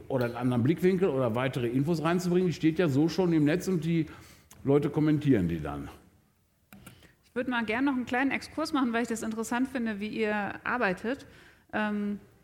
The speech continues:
Speaker 2: man sieht ja unglaublich viel, man ist ja mit sehr, sehr viel Negativität konfrontiert, wenn man solche,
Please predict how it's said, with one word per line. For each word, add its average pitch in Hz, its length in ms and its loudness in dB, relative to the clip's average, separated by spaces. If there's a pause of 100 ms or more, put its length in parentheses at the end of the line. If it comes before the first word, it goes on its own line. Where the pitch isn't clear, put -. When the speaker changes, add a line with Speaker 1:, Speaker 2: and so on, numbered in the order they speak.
(520)
Speaker 2:
man 214 140 -4
sieht 262 160 -2
ja 277 120 0
unglaublich 247 600 0
viel, 226 400 -2
man 208 160 -4
ist 220 100 -4
ja 233 80 2
mit 202 160 -4
sehr, 226 220 0
sehr 226 140 -2
viel 226 200 -4
Negativität 214 800 -4 (320)
konfrontiert, 185 800 -4
wenn 190 100 -4
man 185 140 -2
solche, 190 300 -4